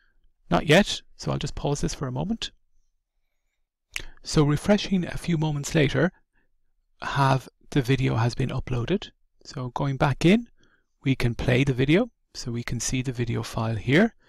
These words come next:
and we can preview how it's shared as well. So you have a direct link, and you have the embed code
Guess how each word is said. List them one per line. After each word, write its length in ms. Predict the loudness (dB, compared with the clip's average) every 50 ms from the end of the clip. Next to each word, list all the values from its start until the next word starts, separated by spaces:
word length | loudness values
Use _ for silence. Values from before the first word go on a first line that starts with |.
| _ -20 -20 -20 -20 _ _ _ -8
and 180 | -2 0 2 2
we 120 | 2 0
can 320 | 0 0 -2 -2 -2 -4 -8 -6
preview 520 | 0 2 4 4 4 2 2 2 2 2 2
how 220 | 2 0 0 0
it's 240 | -2 -2 -4 -6 -4
shared 420 | -2 2 4 4 6 6 4 2
as 160 | 0 -2 -4 -2
well. 300 | -2 0 0 -2 -2 -6 -10
So 180 | -10 -6 -6
you 180 | -4 -4 -2 -2
have 220 | 0 0 0 0
a 60 | -2 -4
direct 440 | -2 0 2 2 2 2 2 2
link, 320 | 2 4 2 2 0 -4 -12 -14 -18 -20 -20 -20 _ _ _ -4 -2
and 120 | -2 0
you 80 | 2 0
have 80 | 0
the 180 | 0 0 -2 -2
embed 360 | -2 0 2 0 0 0 -4
code 360 | -4 -4 -2 0 -2 -2 -4